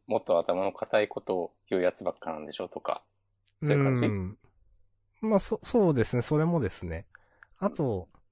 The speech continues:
Speaker 2: その、ネット描写がまあ一応違和感ないとか。
Speaker 1: ああ。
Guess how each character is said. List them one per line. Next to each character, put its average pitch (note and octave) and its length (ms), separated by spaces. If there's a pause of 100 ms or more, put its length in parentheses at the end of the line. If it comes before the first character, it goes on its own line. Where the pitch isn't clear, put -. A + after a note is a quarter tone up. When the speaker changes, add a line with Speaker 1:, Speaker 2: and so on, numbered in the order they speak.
(800)
Speaker 2:
そ - 140
の、 A#2+ 300 (960)
ネ D#3+ 180
ッ D#3+ 80 (340)
ト A#3+ 100
描 C#4 300
写 C3+ 160
が A#2+ 80
ま C3+ 160
あ B2 40
一 B2+ 280
応 C#4 140 (320)
違 D#3+ 100
和 E3 100
感 G#2 240
な F#2+ 100
い E2+ 60
と - 140
か。 - 180 (1200)
Speaker 1:
あ B2 60
あ。 D#2+ 460